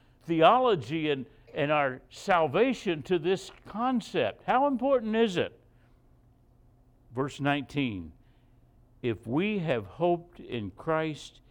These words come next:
in this life only," see, if our hope doesn't go beyond this, we are of all men most to be pitied. Verse twenty-two, "For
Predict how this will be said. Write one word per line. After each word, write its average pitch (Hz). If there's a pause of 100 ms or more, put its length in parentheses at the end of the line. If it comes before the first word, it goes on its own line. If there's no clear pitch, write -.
(400)
in 92
this 156
life 143
only," 98 (1400)
see, -
if 113
our 151
hope 170
doesn't 143
go 135
beyond 123
this, - (1600)
we 143
are 117
of 95
all 117
men 101 (180)
most 90
to 85
be 78 (120)
pitied. 64 (1120)
Verse 110
twenty-two, 101 (960)
"For 117